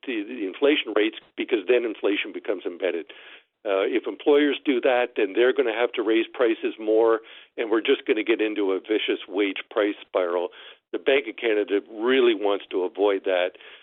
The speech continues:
Uh, but the only way you're gonna know that, uh, how it happens, is by watching how wages play out over the next few months. So, um,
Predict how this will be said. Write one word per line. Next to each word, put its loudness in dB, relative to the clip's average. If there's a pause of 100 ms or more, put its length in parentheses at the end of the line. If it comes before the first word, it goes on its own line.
(240)
Uh, 2
but 2
the -2
only 4
way 4
you're 2
gonna 0
know 2
that, 2
uh, -4
how 4
it 2
happens, -2
is -4
by 2
watching 0
how 2
wages 0 (100)
play 0
out 0
over 0
the -6
next -6
few -8
months. -10 (760)
So, 4
um, -10